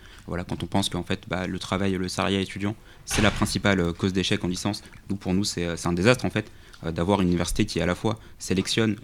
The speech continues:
et ça c'est un autre souci, euh, bon, qui relève pas vraiment du Crous, mais ça prend de le préciser, qui sélectionne ses étudiants et ses étudiantes à l'entrée, qui en plus, bah, les accompagne pas du tout, euh, sur, euh, sur, euh, sur le travail, euh, scolaire, euh, et, euh, sur, euh, la vie étudiante et sur la vie aussi extra-étudiante, euh, que,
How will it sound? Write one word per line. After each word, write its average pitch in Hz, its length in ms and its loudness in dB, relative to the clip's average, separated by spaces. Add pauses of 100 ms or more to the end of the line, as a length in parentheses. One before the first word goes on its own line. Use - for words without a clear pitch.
et 90 40 -10
ça 85 140 -8
c'est - 120 -6
un 90 80 -2
autre 87 100 -4
souci, 98 300 -4
euh, 92 40 -2
bon, 82 220 -6
qui 92 180 -4
relève 90 220 -2
pas 92 140 -2
vraiment 92 180 2
du 95 100 -2
Crous, 117 220 -4
mais 95 80 -6
ça - 120 -6
prend - 100 -6
de 98 60 0
le 92 60 -6
préciser, 104 320 -6 (360)
qui - 80 -6
sélectionne 101 360 0
ses 101 160 -2
étudiants 101 220 0
et 101 40 0
ses 98 120 -4
étudiantes 95 320 -2
à 90 40 -2
l'entrée, 90 280 -2 (440)
qui - 120 2
en 101 80 6
plus, 120 140 0
bah, 95 80 0
les 85 100 2
accompagne 95 320 2
pas 92 100 0
du 101 120 -2
tout, 127 160 -4 (360)
euh, 82 220 -2
sur, 90 320 2
euh, 85 120 0 (440)
sur, - 280 -4
euh, 85 140 0
sur 95 200 -2
le 95 60 0
travail, 95 340 2
euh, 87 40 0
scolaire, 101 420 2
euh, 87 160 -2
et, 98 180 0
euh, 87 100 0
sur, 87 220 -4
euh, 85 60 -2 (100)
la 87 100 -2
vie 92 120 -2
étudiante 104 360 2
et 90 40 0
sur - 120 -4
la 87 80 -2
vie 98 140 -2
aussi 95 200 -4 (280)
extra-étudiante, 104 720 2
euh, 85 60 -4
que, - 160 -8